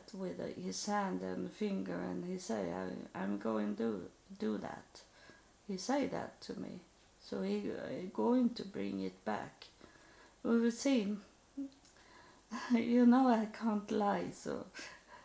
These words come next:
<laughs> Uh, it was hard, it was a struggle. And we, I have a little s-, fight in the spirit when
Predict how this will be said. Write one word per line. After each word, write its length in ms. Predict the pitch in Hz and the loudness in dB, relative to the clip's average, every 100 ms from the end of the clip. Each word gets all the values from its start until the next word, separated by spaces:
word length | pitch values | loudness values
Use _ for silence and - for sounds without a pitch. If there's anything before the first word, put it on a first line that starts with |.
| - - - - - | -4 -4 -4 -2 -2
<laughs> 60 | - - - - - - - 254 - - 202 202 220 214 214 214 214 214 - | -2 -4 -4 -4 -4 -6 -4 -4 -4 -6 -6 -6 -6 -4 -4 -4 -4 -4 0
Uh, 380 | 226 226 208 196 190 214 202 - - - - - - | 2 2 2 0 -2 -4 -4 -4 -4 -4 -4 -6 -4
it 180 | 311 220 | -2 2
was 240 | 247 214 - | 4 4 8
hard, 400 | 240 240 208 196 | 10 10 8 4
it 200 | 196 - | -2 -2
was 240 | 202 202 | -2 -2
a 60 | 214 | -4
struggle. 640 | - - 226 220 214 - - - - - - - - - - - - - | -4 0 0 0 -2 -4 -4 -4 -6 -6 -6 -6 -6 -6 -6 -6 -6 -4
And 140 | 147 156 | -4 0
we, 120 | 185 - | -2 0
I 140 | 160 175 | 0 2
have 420 | 220 247 214 196 | 4 6 4 2
a 40 | |
little 340 | 185 208 - 214 | 0 -2 -2 -2
s-, 220 | - - - - - - - - - | -2 -4 -6 -6 -6 -6 -6 -6 -6
fight 840 | - - 208 262 220 - - - - - - - - - - - | -4 4 6 6 4 0 -6 -6 -6 -4 -4 -4 -6 -6 -4 2
in 160 | 214 | 4
the 120 | 214 202 | 4 2
spirit 680 | - 226 226 226 190 - - - - - - - - - - - - - - - | 0 2 4 4 2 -2 -6 -6 -6 -6 -6 -8 -8 -8 -8 -8 -6 -8 -6 -4
when 500 | 214 208 196 190 | 0 2 2 0